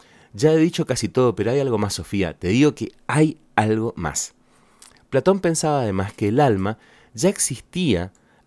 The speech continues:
antes de meterse en un cuerpo. Érase una vez cuando el alma se encontraba en el mundo de las ideas. Estaba en la parte de arriba del armario junto con todos los moldes para las pastas. Pero en el momento en que el alma se despierta dentro de un cuerpo humano,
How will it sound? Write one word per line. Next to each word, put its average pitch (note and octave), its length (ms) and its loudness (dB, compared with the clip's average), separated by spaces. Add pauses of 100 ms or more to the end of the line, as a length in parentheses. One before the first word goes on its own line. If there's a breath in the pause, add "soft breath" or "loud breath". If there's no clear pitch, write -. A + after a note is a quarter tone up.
antes D#3 340 0
de F#2 100 -2
meterse D#2 420 -4
en D2 40 -8
un D2 140 -10
cuerpo. C#2 400 -8 (720 soft breath)
Érase A2+ 340 2
una G#2+ 220 2
vez D3 220 4
cuando D#2+ 300 -4
el D#2 60 -4
alma G#2+ 240 -2
se G#2 120 -4
encontraba F#2 440 -4
en G#2 80 -2
el D#2+ 120 -6
mundo G2+ 260 0
de F#2 80 0
las D#2 160 -6
ideas. G2 460 0 (280 loud breath)
Estaba E3+ 300 2
en E3+ 60 4
la C#3+ 100 2
parte D3+ 300 0
de B2 100 2
arriba C#3 440 2
del A2 140 0
armario A#2+ 380 -2
junto C3 380 -6
con G#2 180 -6
todos D#3 380 2
los G#2+ 160 -4
moldes A2 360 -2
para F2 200 -4
las D#2+ 120 -8
pastas. - 500 -6 (500 soft breath)
Pero G2 160 0
en F#2+ 80 0
el F#2 80 0
momento B2 420 2
en B2+ 100 -2
que G#2+ 100 -4
el G#2+ 40 0
alma B2+ 220 -2
se A2+ 160 -4
despierta G#2 640 0
dentro E2+ 280 -4
de E2+ 40 -4
un D#2+ 80 -8
cuerpo F#2 300 -2
humano, G2 360 -2